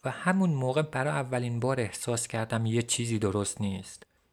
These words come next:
من انتظار داشتم با خوشحالی بگه: «خدای من، این فوق‌العاده است عزیزم، این تونست حرکت کنه و اینها.»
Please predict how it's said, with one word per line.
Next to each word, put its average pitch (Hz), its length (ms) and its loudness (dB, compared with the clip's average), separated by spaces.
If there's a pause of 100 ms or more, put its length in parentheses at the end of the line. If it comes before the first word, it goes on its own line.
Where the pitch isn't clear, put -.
(100)
من 147 140 -2
انتظار 127 400 0
داشتم 131 400 -4
با 117 80 2
خوشحالی 117 400 -2
بگه: 135 260 -2
«خدای 143 440 -2
من، 131 200 -2
این 131 140 -4
فوق‌العاده 110 720 0
است 135 300 -6
عزیزم، 127 520 -6
این 127 240 -8
تونست 117 380 -6
حرکت 113 380 -6
کنه 135 200 -2
و 127 40 -2
اینها.» 123 580 -2